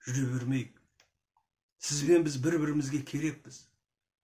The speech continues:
Ертең бір-біріміздің көзімізге күліп қарау үшін де, бір-біріміздің қуанышымызды тойлау үшін де, тіпті бір-бірімізбен жаға жыртысып, дауыс көтеріп, қызыл кеңірдек болып,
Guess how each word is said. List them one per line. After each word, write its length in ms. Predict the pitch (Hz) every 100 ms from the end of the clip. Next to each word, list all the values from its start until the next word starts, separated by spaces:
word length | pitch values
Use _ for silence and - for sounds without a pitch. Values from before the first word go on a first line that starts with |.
| _ -
Ертең 340 | 131 131 135 131
бір-біріміздің 540 | 139 127 127 120 131
көзімізге 460 | 127 120 120 117 120 - - -
күліп 220 | 143 131 -
қарау 300 | 123 127 123
үшін 220 | - -
де, 80 | - - _ _ _ _ _ _ 135
бір-біріміздің 560 | 190 180 170 160 151 160
қуанышымызды 720 | 156 160 160 - 143 139 165 -
тойлау 540 | 156 143 135 156 160
үшін 380 | 135 - 131 113
де, 60 | - - _ _ _ _ _ _ _ _ _
тіпті 300 | 208 202 208 156
бір-бірімізбен 680 | 202 196 202 185 180 196 170 - -
жаға 380 | 147 175 180 190 190
жыртысып, 400 | 160 - - - _ _ _
дауыс 400 | 147 175 190 190 -
көтеріп, 380 | 208 202 165 -
қызыл 320 | 214 196 214
кеңірдек 460 | 202 185 170 180 -
болып, 220 | 143 127